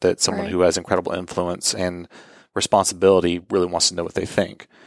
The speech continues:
Speaker 1: You know, and, and when we do our groups, that's a big part of what we do is we, we are non-directive. And, and when we, when we lead a group, we're not telling them what to do. We're asking lots of questions. We're genuinely interested in what they,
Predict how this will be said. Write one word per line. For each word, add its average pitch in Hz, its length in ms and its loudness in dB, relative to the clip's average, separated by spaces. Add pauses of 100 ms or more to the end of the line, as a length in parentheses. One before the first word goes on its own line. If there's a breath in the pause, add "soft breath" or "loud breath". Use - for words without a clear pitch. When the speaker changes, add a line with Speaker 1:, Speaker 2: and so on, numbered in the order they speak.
(340 loud breath)
Speaker 1:
You 104 80 -2
know, 101 140 4
and, 95 100 -2
and 101 140 -4
when 101 120 0
we 98 80 2
do 101 120 8
our 90 120 4
groups, 117 320 0
that's - 160 4
a 92 40 -10
big 92 180 -2
part 98 140 0
of 92 60 0
what 92 80 -4
we 85 80 -6
do 101 240 6
is 87 140 2
we, 92 340 -4
we 95 140 -4
are 95 60 2
non-directive. 92 880 0 (440)
And, 95 260 -8
and 90 140 -2
when 87 100 0
we, 90 120 0
when 92 200 -4
we 87 80 -6
lead 87 180 4
a 87 40 -2
group, 92 220 -2
we're 90 60 -2
not 90 160 2
telling 95 260 0
them 90 100 -6
what 87 140 -6
to 87 60 -10
do. 92 200 4
We're 87 80 4
asking 85 340 0
lots 82 180 0
of - 60 -4
questions. 90 380 -2
We're 90 100 -6
genuinely 87 360 -2
interested 90 380 -2
in 87 60 -8
what 87 120 -12
they, 87 280 4